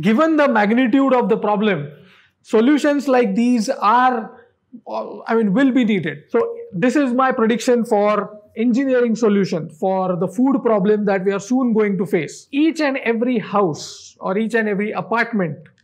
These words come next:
will have or should have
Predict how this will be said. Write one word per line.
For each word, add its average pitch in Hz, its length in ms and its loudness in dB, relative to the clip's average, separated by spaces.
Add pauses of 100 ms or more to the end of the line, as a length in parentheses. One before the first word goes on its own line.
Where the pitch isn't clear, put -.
(640)
will 254 380 4
have 214 640 -2 (160)
or 180 160 -4
should 294 320 2
have 180 520 -2